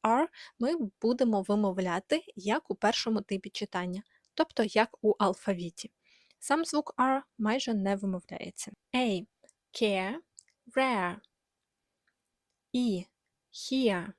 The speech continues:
I, higher. Fire. O, more. Glory. U, cure. Pure. I,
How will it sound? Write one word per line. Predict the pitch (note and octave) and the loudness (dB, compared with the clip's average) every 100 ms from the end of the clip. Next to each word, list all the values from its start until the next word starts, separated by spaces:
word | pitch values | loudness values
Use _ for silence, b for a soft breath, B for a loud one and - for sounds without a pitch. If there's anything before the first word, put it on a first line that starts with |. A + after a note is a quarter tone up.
| _ _ _ _ _ _ - | _ _ _ _ _ _ -4
I, | B3 A#3+ F3+ G3 _ _ _ _ - | 0 2 0 -4 _ _ _ _ -4
higher. | D4 C4 F#3 F3 - _ _ _ _ - | 0 2 0 -2 -8 _ _ _ _ 2
Fire. | D#4 C4+ G#3 F#3 F#3+ - _ _ _ _ _ _ _ _ _ _ - | 4 6 4 0 -4 -14 _ _ _ _ _ _ _ _ _ _ 6
O, | B3 A3 F#3 A3 _ _ _ _ - | 8 8 4 -4 _ _ _ _ -6
more. | G3+ G#3 G3 G3+ A#3+ - _ _ _ | 0 2 2 2 0 -2 _ _ _
Glory. | A3+ B3 C4+ C4 G#3 F#3 A3+ _ _ _ _ _ _ - _ _ - | -8 2 4 4 4 0 -8 _ _ _ _ _ _ -20 _ _ -10
U, | G3 A#3 A3+ F#3 - - - _ _ | 0 4 4 0 -10 -20 -20 _ _
cure. | - - C#4+ C#4 F#3 G3+ _ _ _ _ | -20 0 6 6 6 0 _ _ _ _
Pure. | - B3+ B3 F#3 G3 - _ _ _ _ _ _ _ - | 0 4 6 4 2 -10 _ _ _ _ _ _ _ 0
I, | C4 A3+ F#3 | 2 2 0